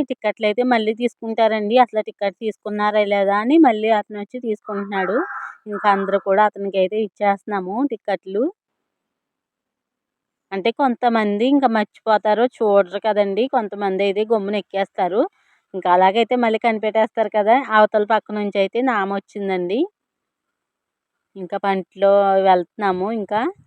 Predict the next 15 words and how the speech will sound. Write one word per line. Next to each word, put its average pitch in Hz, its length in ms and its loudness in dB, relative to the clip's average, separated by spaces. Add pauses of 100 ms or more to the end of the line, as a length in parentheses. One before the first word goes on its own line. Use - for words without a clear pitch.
(380)
ఇంకా 208 200 0
అన్-, 196 220 0 (280)
ఈ 214 180 -8
దొడ్డు 190 280 -2
పట్ల 196 300 -2
అయితే 185 180 0
వచ్చేసామండి. 196 880 -6 (680)
ఇంకోండి 196 500 -2
నామలు 185 420 -2
చూడండి, 185 440 -2
ఇసుక, - 240 -8 (320)
ఇసుక - 320 -12
తీస్తారు 190 500 -2
ఈ 220 120 -4
నామలు. 185 500 -2